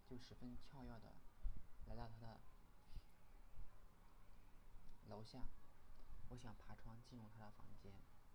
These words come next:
哪知道当我抱住柱子的时候，柱子就自动上升了。于是我很轻易地来到他的窗外，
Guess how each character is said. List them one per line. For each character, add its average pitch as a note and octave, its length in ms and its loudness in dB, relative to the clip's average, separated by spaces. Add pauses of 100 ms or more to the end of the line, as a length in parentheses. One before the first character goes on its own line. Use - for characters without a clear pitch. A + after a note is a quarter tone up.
(400)
哪 G#2+ 120 -6
知 B2+ 160 -6
道 B2 220 -2
当 B2+ 160 -4
我 - 120 -2
抱 B2 200 -4
住 G#2+ 220 -4 (100)
柱 C3+ 120 -8
子 G#2+ 120 -8
的 G#2+ 100 -6
时 - 140 -6 (100)
候， G#2 120 -2 (400)
柱 C3 160 -6
子 A2 200 -8
就 G2+ 140 -6
自 - 140 -8
动 A#2+ 200 -4
上 A2+ 240 -6
升 A2+ 240 -6
了。 A2 140 -6 (1200)
于 A2+ 100 -4
是 - 160 -2
我 G#2+ 140 -4
很 G2+ 240 -6
轻 B2+ 260 -4
易 A#2 60 -4
地 G#2+ 120 -6
来 G#2+ 140 -8
到 A2 100 -6
他 A2+ 140 -6
的 G#2+ 80 -6
窗 A2 280 -8
外， A2+ 140 -6